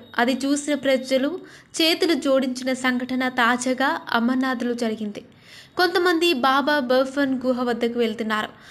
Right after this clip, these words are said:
ఆ క్రమంలో సడన్గా అక్కడ గణపతిని చూసి ఆశ్చర్యభరితులయ్యారు. ఫోటోలు,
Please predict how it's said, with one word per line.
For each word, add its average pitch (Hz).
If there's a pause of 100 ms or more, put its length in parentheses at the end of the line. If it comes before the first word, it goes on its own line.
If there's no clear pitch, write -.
(260)
ఆ 349
క్రమంలో 359 (260)
సడన్గా 320
అక్కడ 302
గణపతిని 262
చూసి 254 (100)
ఆశ్చర్యభరితులయ్యారు. 254 (460)
ఫోటోలు, 294